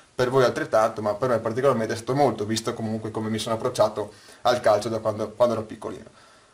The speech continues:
Quindi mi terrò da parte molte parole, ma oggi voglio soffermarvi, appunto, nel giorno del suo compleanno, su una parola. La sua età, quaranta anni, il motivo per il quale è arrivato a quaranta anni, cosa non comune tra i giocatori,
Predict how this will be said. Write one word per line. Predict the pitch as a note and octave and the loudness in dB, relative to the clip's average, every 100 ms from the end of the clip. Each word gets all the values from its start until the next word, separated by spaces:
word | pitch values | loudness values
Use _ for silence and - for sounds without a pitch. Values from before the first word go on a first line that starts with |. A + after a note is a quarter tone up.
| _ | _
Quindi | - F3+ | -6 -4
mi | F3 | 0
terrò | F3+ F3+ F#3 E3 | 2 6 6 6
da | D3 | 4
parte | D3+ B2+ B2 | 4 4 0
molte | C3+ C#3 | -4 0
parole, | F3+ D3+ G#2+ A#2 | 2 6 4 4
ma | D#3 | 4
oggi | C#3 C3+ | 4 4
voglio | D3+ B2 A2 | 4 4 0
soffermarvi, | - D#3+ D3+ C#3 A#2+ G2+ - - | -4 -2 0 4 2 2 -4 -14
appunto, | - D#3+ E3 C#3 | -6 -2 -2 -2
nel | A2 A2 | -4 0
giorno | C3 | 2
del | A2+ | 0
suo | C3 | -4
compleanno, | D#3+ F3+ C#3 F2+ F#2+ - | -4 2 4 2 -2 -6
su | - E3+ | -6 0
una | E3+ | 0
parola. | - A#2 D#2 C2 C#2+ - _ _ _ - | 2 2 2 0 -4 -10 _ _ _ -2
La | B2+ | 0
sua | - | 0
età, | B2+ E3+ F#3+ - _ _ | 2 4 2 -2 _ _
quaranta | - B2+ A#2+ A2+ D3+ | 2 2 2 2 2
anni, | F3 F3+ F#3 | 2 -4 -8
il | - D3 | -6 -4
motivo | D3 G#3 C#3 | 0 0 2
per | B2+ | 2
il | A#2 | 0
quale | - C#3 G2+ G#2+ - _ _ | 4 4 4 -2 -14 _ _
è | |
arrivato | A#2 A#2 A2 | 0 0 2
a | |
quaranta | A2 A2 A#2+ B2 | 0 2 2 2
anni, | A2 G#2+ | 0 0
cosa | C#3+ C3+ A2+ | 2 2 0
non | C3+ F3+ | 0 0
comune | D3 C3 C#3 B2 | 2 2 2 0
tra | A#2 | -2
i | |
giocatori, | A2 A2+ C#3 E3 A2 | -2 0 2 2 2